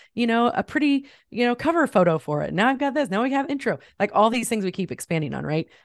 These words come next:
If I would have thought to do all of that, tried to do all of that on the very first one, guess what? I'd never get off the starting blocks. I'd still be thinking about it <laughs> a year later. So I think that goes for anything in life and what you're wanting to do.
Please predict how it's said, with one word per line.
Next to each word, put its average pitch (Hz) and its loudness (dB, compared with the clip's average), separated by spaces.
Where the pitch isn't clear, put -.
If 208 0
I 202 4
would 240 2
have 208 -2
thought - -4
to 175 -10
do 165 -6
all 165 0
of 170 -2
that, 151 -2
tried 175 0
to 151 -8
do 151 -2
all 147 -2
of 147 -6
that 151 2
on 156 -4
the 151 -4
very 147 -2
first 156 -8
one, 151 -4
guess 196 -8
what? 208 0
I'd 160 -2
never 220 2
get 214 0
off 196 -6
the 202 -10
starting 220 -2
blocks. - -8
I'd 202 0
still 240 2
be 220 4
thinking 226 0
about 220 4
it 220 4
<laughs> 294 -6
a 233 2
year 233 0
later. 247 -2
So 226 6
I 233 2
think 277 -4
that 262 0
goes 240 0
for 233 -2
anything 220 0
in 156 -6
life 147 -6
and 151 -6
what 151 -8
you're 156 -6
wanting 151 -8
to 143 -10
do. 143 -10